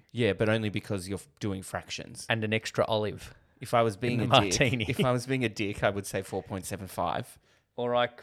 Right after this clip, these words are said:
Speaker 2: well, I can do it in whole numbers, but then I've gotta do it, uh, out of six or seven.
Speaker 1: Yeah, don't.
Speaker 2: So I'm giving it five out of seven.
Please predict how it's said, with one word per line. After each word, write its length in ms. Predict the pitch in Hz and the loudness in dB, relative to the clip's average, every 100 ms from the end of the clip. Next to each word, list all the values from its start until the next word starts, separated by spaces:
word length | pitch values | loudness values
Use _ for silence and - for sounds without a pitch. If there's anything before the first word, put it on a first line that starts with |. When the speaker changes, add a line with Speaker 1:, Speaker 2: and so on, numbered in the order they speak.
| - | 0
Speaker 2:
well, 220 | 202 190 | 4 6
I 60 | 185 | 4
can 240 | 196 180 | 2 -2
do 240 | 160 170 | 0 2
it 100 | 185 | 2
in 180 | 147 120 | 0 -4
whole 300 | 104 113 110 | -2 0 0
numbers, 380 | 107 110 104 87 | 0 0 -2 -8
but 160 | - - | -12 -8
then 100 | 113 | -4
I've 140 | 107 | -2
gotta 180 | 110 107 | -2 -2
do 140 | 107 | -2
it, 60 | 104 | 0
uh, 200 | 101 101 - | 2 0 0
out 160 | 113 | 0
of 80 | 98 | 0
six 260 | - 117 - | -6 -6 -6
or 100 | 101 | -6
seven. 420 | - 110 98 101 _ - | -4 -4 -6 -12 _ -4
Speaker 1:
Yeah, 320 | 110 90 85 76 | 0 0 -2 -6
don't. 300 | 101 87 76 - - - - - - | -4 -2 -4 -14 -20 -20 -20 -20 -6
Speaker 2:
So 120 | - | 0
I'm 100 | 131 | 0
giving 200 | 139 139 | 0 -2
it 120 | 123 | -4
five 340 | - 117 117 110 | 2 4 4 4
out 140 | 104 | 0
of 80 | 98 | 0
seven. 420 | - 104 95 98 | -6 -8 -10 -16